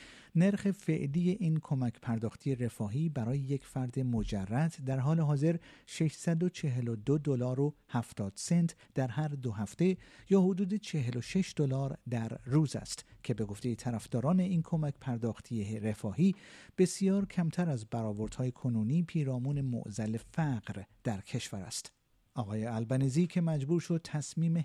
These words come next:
حزبش را توضیح دهد، گفت که وضعیت مالی کشور نمی‌تواند افزایش نرخ جاب سیکر را تحمل کند. او روز چهارشنبه به خبرنگاران گفت:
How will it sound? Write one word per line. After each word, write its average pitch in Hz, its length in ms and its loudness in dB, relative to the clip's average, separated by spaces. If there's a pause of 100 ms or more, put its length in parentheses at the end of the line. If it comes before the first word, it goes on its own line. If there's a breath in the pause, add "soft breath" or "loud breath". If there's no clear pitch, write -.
حزبش 135 560 -2
را 98 140 -6
توضیح 120 420 -2
دهد، 151 420 2
گفت 180 320 4 (300 loud breath)
که 185 100 2
وضعیت 160 480 2
مالی 135 420 2
کشور 127 520 -4
نمی‌تواند 104 840 0
افزایش 113 500 -2
نرخ 135 340 0
جاب 131 320 0
سیکر 151 320 -2
را 151 240 0 (200 soft breath)
تحمل 160 440 2
کند. - 380 -8 (500 loud breath)
او 160 160 6
روز 165 240 2
چهارشنبه 156 680 2
به 135 120 -2
خبرنگاران 107 760 0
گفت: 143 340 0